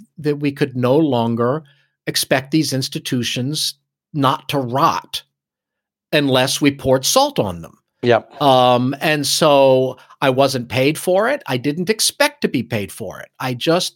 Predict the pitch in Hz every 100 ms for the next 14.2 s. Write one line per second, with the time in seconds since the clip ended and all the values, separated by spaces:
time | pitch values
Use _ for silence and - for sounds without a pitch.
0 | _ 160 151 - - 160 143 127 139 131
1 | 135 139 143 185 208 269 359 349 233 165
2 | 95 - - - - 165 233 262 247 220
3 | - 165 - 196 254 262 226 220 196 185
4 | 156 160 147 - 151 147 151 131 110 95
5 | 95 110 - - - 170 202 139 143 185
6 | - 160 165 160 151 147 143 139 156 143
7 | 147 139 151 139 139 - 131 127 127 120
8 | - 123 127 135 139 123 120 117 123 117
9 | 123 123 113 123 131 120 123 123 120 117
10 | 123 - 123 139 123 120 117 117 113 110
11 | 117 - 120 120 120 - - 139 131 127
12 | 120 123 127 - - 160 123 117 151 -
13 | - 190 277 370 392 - 233 147 131 135
14 | 190 247